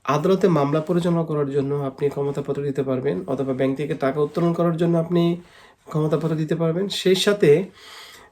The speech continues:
এই মামলাটি উচ্চ আদালতে আপিল, রিভিউ, রিভিশন ইত্যাদি কোনো বিষয় যদি থাকে, সেক্ষেত্রেও আপনি ক্ষমতা প্রদান করতে পারবেন। এছাড়া আরেকটি বিশেষ বিষয় রয়েছে যে আপনি বাংলাদেশে এমন কোনো বিষয় রয়েছে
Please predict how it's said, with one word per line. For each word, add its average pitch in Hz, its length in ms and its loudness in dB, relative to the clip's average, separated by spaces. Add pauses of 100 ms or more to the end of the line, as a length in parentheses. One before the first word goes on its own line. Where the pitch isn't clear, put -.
(200)
এই 208 300 8
মামলাটি 175 840 2
উচ্চ 175 320 0
আদালতে 175 580 2
আপিল, 180 540 2 (400)
রিভিউ, 151 520 4 (160)
রিভিশন 156 680 2 (320)
ইত্যাদি 220 300 6
কোনো 180 180 4
বিষয় 135 280 2
যদি 139 160 -4
থাকে, 147 300 0
সেক্ষেত্রেও 160 520 -2
আপনি 156 140 -4
ক্ষমতা 143 280 -2
প্রদান 131 200 0
করতে 127 240 -6
পারবেন। 123 300 -6 (280)
এছাড়া 190 380 6
আরেকটি 175 220 6
বিশেষ 170 300 4
বিষয় 175 280 2
রয়েছে 131 360 4
যে 156 160 -4 (160)
আপনি 175 280 2
বাংলাদেশে 160 600 4 (800)
এমন 190 260 8
কোনো 226 220 4
বিষয় 180 320 2
রয়েছে 143 340 4